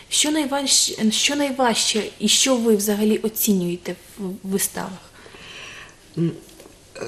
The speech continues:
Speaker 2: ви розумієте, театр, е, це дуже специфічне мистецтво, воно багаторазове. Тобто одна й та сама вистава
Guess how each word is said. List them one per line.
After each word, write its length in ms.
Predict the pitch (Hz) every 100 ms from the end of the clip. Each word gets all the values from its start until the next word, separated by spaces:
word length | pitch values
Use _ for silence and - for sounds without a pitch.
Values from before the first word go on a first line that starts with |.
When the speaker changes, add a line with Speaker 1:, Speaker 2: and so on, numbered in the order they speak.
| - - - - 165 170
Speaker 2:
ви 100 | 208
розумієте, 420 | 214 240 269 - - -
театр, 540 | - 208 240 - - 185
е, 200 | 190 185
це 140 | 185
дуже 200 | 185 196
специфічне 680 | 196 196 - 190 185 - 180
мистецтво, 720 | 180 175 240 247 - 143 139 - - - - - - -
воно 160 | 170
багаторазове. 920 | 175 170 175 185 170 123 113 110 131 - - - - - - - -
Тобто 240 | - 143 160
одна 220 | 156 196
й 40 |
та 140 | 196 151
сама 300 | - 151 139
вистава 600 | 143 - 202 254 233